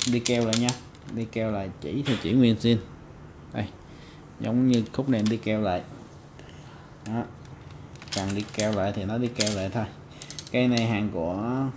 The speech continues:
Korea, ship nội địa Nhật nha anh em. Mà, mà có đầy đủ. Thông số đầy đủ. Cây này cây cần hai chi, dài hai mét một, dài hai mét tư. Đó, cứng ra tầm khoảng hai mươi nha anh em, dài hai mét tư, cứng hai mươi.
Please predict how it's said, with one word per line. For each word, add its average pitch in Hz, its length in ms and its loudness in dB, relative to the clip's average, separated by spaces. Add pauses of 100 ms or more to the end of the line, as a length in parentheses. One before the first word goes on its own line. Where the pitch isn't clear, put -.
Korea, 117 320 4
ship 143 260 -4
nội 92 100 0
địa 104 120 0
Nhật 104 220 0
nha 110 80 0
anh 110 60 4
em. 107 120 0 (340)
Mà, 107 280 -2
mà 104 160 0 (100)
có 123 160 2
đầy 107 140 2
đủ. 85 200 0 (880)
Thông 107 200 -2
số - 140 0
đầy 117 160 2
đủ. 87 200 2 (1500)
Cây 127 200 4
này 113 220 2
cây 127 100 0
cần 110 140 0
hai 117 260 2
chi, 123 280 6
dài 104 160 0
hai 113 180 -2
mét 127 140 2 (160)
một, 151 220 6 (120)
dài 104 140 2
hai 113 80 2
mét 135 120 2 (100)
tư. 131 180 8 (680)
Đó, 127 260 -2
cứng 139 240 0
ra 131 220 4
tầm 78 180 -4
khoảng 123 200 -4
hai 131 140 2
mươi 117 200 4
nha 113 100 2
anh 113 60 2
em, 107 120 2 (180)
dài 85 140 -4
hai 85 100 -8
mét 127 220 -8
tư, 113 280 4
cứng 127 140 2
hai 139 160 2
mươi. 117 200 8